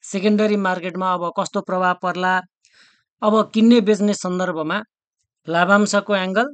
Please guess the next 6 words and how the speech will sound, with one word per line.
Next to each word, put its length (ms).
र 180
टेक्निकल 480
एङ्गल, 340
यो 220
विश्लेषण 500
गर्न 320